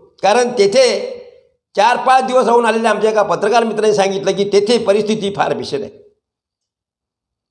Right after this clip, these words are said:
पोलिसांना ता-, ताब्यात घ्यावं लागेल, ताब्यात घेतल्यानंतर ते आरोग्य विभागाच्या ताब्यात द्यावं लागेल, आरोग्य विभाग नंतर त्याच्यावर आपला उपचार करेल. पण हे सगळं होईपर्यंत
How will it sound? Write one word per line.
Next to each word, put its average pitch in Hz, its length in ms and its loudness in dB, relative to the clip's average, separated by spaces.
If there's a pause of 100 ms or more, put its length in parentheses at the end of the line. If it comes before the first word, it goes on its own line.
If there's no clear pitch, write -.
(360)
पोलिसांना 302 600 2 (1120)
ता-, 202 200 2
ताब्यात 240 300 2
घ्यावं 277 300 2
लागेल, 262 340 0
ताब्यात 233 280 0
घेतल्यानंतर 269 400 0
ते 277 60 2
आरोग्य 240 440 2
विभागाच्या 262 280 0
ताब्यात 262 240 2
द्यावं 262 200 4
लागेल, 254 240 0
आरोग्य 214 260 0
विभाग 226 200 0
नंतर 233 160 -2
त्याच्यावर 240 260 2
आपला 240 160 0 (100)
उपचार 269 360 -2
करेल. 262 320 2 (1300)
पण 214 120 4
हे 294 240 2
सगळं 285 320 2
होईपर्यंत 302 680 2